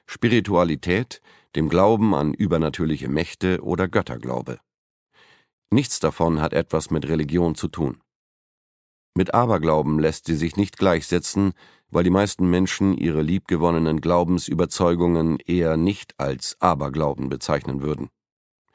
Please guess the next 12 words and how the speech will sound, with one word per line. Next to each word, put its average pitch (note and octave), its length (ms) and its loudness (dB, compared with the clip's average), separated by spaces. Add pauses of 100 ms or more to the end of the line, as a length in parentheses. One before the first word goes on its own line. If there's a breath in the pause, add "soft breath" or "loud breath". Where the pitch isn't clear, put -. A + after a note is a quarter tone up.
(400 soft breath)
Wir G2+ 180 4
glauben G2+ 360 4
immer G#2+ 300 4
an D#2 320 0
die D#2 260 -4
Wahrheit. D2+ 640 -2 (560)
Abergläubisch F2 800 2
sind E2+ 200 -2
immer F2 160 2
nur F2 120 2
die F2 120 0
anderen. - 320 -2